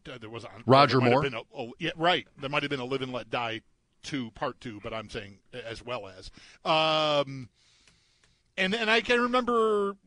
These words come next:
Speaker 1: going back and watching the, the Con-, a couple of the Connery ones on cable or whatever at some point, uh, and being interested in that. Uh, but yeah, no, I, I, I don't, I don't think I'm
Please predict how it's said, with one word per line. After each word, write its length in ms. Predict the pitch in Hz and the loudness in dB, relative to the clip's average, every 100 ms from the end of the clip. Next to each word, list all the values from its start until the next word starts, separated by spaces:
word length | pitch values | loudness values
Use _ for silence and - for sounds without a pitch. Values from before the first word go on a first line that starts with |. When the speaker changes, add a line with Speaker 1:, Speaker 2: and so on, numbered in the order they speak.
| - - | -12 -4
Speaker 1:
going 320 | 190 196 185 | 0 0 0
back 340 | 180 175 170 | 2 4 4
and 100 | 170 | 0
watching 500 | 156 156 - 160 156 | 2 2 2 -4 -8
the, 120 | 147 156 | -12 -10
the 80 | 156 | -8
Con-, 260 | - 156 160 | -4 -4 -2
a 120 | 160 | -2
couple 280 | 139 156 147 | -2 -2 -4
of 80 | 139 | -8
the 60 | 139 | -8
Connery 460 | 151 139 135 131 | -6 -6 -4 -6
ones 600 | 127 127 127 131 120 - _ _ _ - | -6 -6 -6 -10 -12 -14 _ _ _ -8
on 160 | 131 | -8
cable 360 | 120 147 135 131 120 | -4 -4 -2 -4 -6
or 120 | 120 | -6
whatever 560 | 113 120 117 117 117 117 _ _ - | -6 -6 -6 -6 -8 -10 _ _ -14
at 160 | 120 - | -12 -10
some 180 | 123 | -10
point, 360 | 110 117 117 120 _ - | -10 -10 -10 -12 _ -16
uh, 120 | 123 120 | -14 -12
and 100 | 127 | -8
being 220 | 131 120 | -8 -8
interested 420 | - 117 120 110 | -10 -10 -10 -12
in 80 | 107 | -12
that. 300 | 110 107 120 _ _ 139 | -12 -12 -14 _ _ -20
Uh, 260 | 139 - - - | -20 -20 -18 -8
but 260 | 127 117 _ _ _ _ _ _ | -6 -6 _ _ _ _ _ _
yeah, 440 | 156 151 127 98 101 | -6 -2 -2 -4 -10
no, 220 | 143 131 113 | -8 -6 -2
I, 140 | 123 143 | -4 -4
I, 100 | 135 147 | -6 -6
I 60 | |
don't, 200 | 139 131 - | -6 -8 -10
I 80 | 139 | -12
don't 120 | 131 | -10
think 160 | 131 127 | -10 -10
I'm 260 | 107 107 | -12 -12